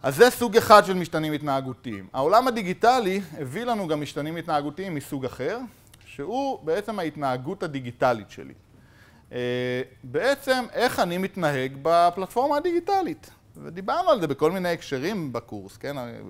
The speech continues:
במיוחד בהתנהגות צרכנים. אבל פה, למשל, אני יכול לדעת, למשל, כמה פעמים הבן אדם נכנס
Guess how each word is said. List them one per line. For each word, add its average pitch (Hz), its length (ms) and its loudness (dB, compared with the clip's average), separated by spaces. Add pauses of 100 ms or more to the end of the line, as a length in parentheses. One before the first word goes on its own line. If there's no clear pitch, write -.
(180)
במיוחד 107 500 -2
בהתנהגות 107 600 -4
צרכנים. 131 520 -10 (960)
אבל 151 140 4
פה, 226 220 12
למשל, 190 400 8
אני 165 160 2
יכול 151 280 2
לדעת, 131 580 0 (200)
למשל, 180 720 2 (720)
כמה 196 260 4
פעמים 185 440 -2
הבן 135 200 -4
אדם 139 300 -2
נכנס 160 420 -6